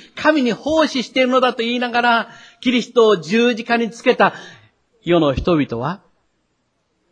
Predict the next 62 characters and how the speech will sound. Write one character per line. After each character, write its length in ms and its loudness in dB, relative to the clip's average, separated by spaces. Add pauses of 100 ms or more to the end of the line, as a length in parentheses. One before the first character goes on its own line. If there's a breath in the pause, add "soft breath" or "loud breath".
(160)
罪 240 -8
に 140 -4
つ 120 -2
い 100 0
て、 80 -4
義 160 -6
に 120 -2
つ 100 -4
い 80 0
て、 80 -2
裁 200 -4 (120)
き 100 -2
に 120 2
つ 140 -4
い 120 -2
て 400 -4 (160)
間 120 -4
違 220 -8
っ 60 -12
た 100 -10
の 100 -16
で 80 -20
す。 180 -20 (1120)
罪 180 -2
に 120 -6
つ 100 -20
い 80 -20
て。 140 -20 (1120)
イ 120 -2
エ 60 4
ス・ 120 -14
キ 100 -8
リ 120 0
ス 100 -14
ト 100 -4
こ 140 -4
そ 120 -4
が、 200 -14 (1000)
神 280 2
が 120 2
使 180 -2
わ 160 8
せ 80 -2
て 80 2
く 80 -2
だ 120 4
さ 100 2
っ 160 -4
た 220 2 (320 loud breath)
神 260 0
の 120 0
一 220 -4
人 140 -4
子、 100 0
救 260 -4
い 120 2
主 260 -4
キ 180 -10
リ 140 -2
ス 160 -18
ト 160 0
で 220 4